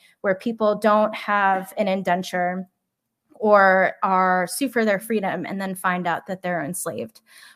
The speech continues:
or some, some sort of, um,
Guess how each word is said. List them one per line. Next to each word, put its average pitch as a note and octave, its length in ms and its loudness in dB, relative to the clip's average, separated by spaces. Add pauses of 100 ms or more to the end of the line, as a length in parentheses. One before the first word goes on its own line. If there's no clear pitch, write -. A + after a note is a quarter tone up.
or G3 460 2
some, B3 440 -2
some A3+ 320 0
sort A3+ 320 -2
of, G3+ 320 0 (100)
um, F#3 440 -6